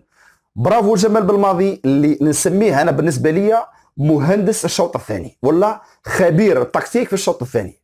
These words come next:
انا بالنسبه لي هو جمال بالماضي. الشوط الثاني قرا، عرف باللي نقائص وغير، جا بوداوي انتعش ال-، ال-، الخط الهجومي، قاطره الاماميه بدخول اسلام سليماني.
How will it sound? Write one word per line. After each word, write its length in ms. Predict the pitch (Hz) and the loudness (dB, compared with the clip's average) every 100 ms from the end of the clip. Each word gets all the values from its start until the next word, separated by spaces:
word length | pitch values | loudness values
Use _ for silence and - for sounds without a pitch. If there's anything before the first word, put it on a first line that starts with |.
| - | -4
انا 100 | 151 | -2
بالنسبه 360 | 151 156 127 156 | 0 -2 0 0
لي 180 | 202 | 2
هو 260 | 156 165 190 | 2 2 2
جمال 280 | 139 139 147 | 0 0 0
بالماضي. 480 | 120 113 104 87 - _ - - - - | 0 0 -2 -2 -12 _ -20 -20 -20 -10
الشوط 280 | 131 220 220 | -2 -2 -2
الثاني 300 | 185 247 262 | 0 0 0
قرا، 400 | - 196 233 240 - - | 0 0 0 -4 -12 -4
عرف 280 | 127 165 135 | 0 0 0
باللي 260 | 147 147 | 0 2
نقائص 720 | 143 143 156 160 160 - - _ | 2 0 0 -2 -2 -6 -14 _
وغير، 640 | 117 127 190 202 185 202 - _ _ - | -2 2 2 2 2 0 -10 _ _ -6
جا 220 | 113 127 | -2 0
بوداوي 560 | 139 165 170 185 196 - | 2 2 2 2 0 0
انتعش 720 | 190 190 185 139 170 - - - | 0 2 2 0 -2 -8 -14 -2
ال-، 160 | 127 135 | 0 2
ال-، 120 | 135 | 2
الخط 380 | 123 - - 131 | 0 -2 -4 -2
الهجومي، 440 | 127 135 143 131 | 0 0 2 0
قاطره 400 | 123 156 143 139 | 0 -2 0 0
الاماميه 500 | 131 131 127 135 131 | 0 0 0 0 0
بدخول 400 | 117 120 123 117 | 0 -2 -2 -2
اسلام 240 | 104 123 | -2 -4
سليماني. 520 | 113 104 123 139 151 | -2 -2 0 0 -2